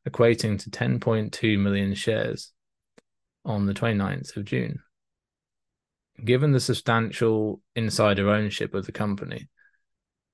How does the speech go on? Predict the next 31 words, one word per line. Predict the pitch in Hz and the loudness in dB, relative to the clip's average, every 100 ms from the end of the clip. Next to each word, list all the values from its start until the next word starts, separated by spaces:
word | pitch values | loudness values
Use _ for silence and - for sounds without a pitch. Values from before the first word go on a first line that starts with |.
| - | 0
this | 117 | 0
ten | - - 139 | 2 2 4
point | 123 113 | 4 0
two | - 120 | 2 2
million | 110 98 92 95 | 2 0 -2 -4
shares | 101 - 87 82 - - - _ - | -4 0 0 0 -4 -12 -18 _ -14
equated | 135 117 104 101 | 0 2 2 0
to | - | -4
close | - 127 120 | 0 2 2
to | - 107 | -4 -8
ten | - - | -4 -2
percent | - - - 101 - - | -2 -4 -6 -8 -10 -12
of | - 104 - | -12 -12 -12
the | |
publicly | 98 110 104 110 - 110 | -4 -2 -2 -4 -6 -8
sh-, | 101 - 110 - - | -8 -4 -4 -4 -4
traded | 113 101 98 95 95 - | 0 2 2 -2 -4 -8
shares | - 95 92 | -2 0 0
outstanding, | 69 90 - 107 107 98 95 - _ _ _ _ _ | -4 -6 -6 -6 -4 -6 -8 -14 _ _ _ _ _
and | 131 104 | -4 0
a | |
number | 104 117 110 98 | 2 2 2 0
far | - 67 69 - | -2 0 2 2
in | 110 | -2
excess | - - 98 98 | -6 -2 -2 -2
of | 98 | -6
the | 95 | -6
daily | 98 104 101 | -2 0 0
average | 98 98 92 92 | 0 0 -4 -6
trading | - 110 104 98 | -4 0 0 -2
volume. | 98 98 - | -4 -8 -10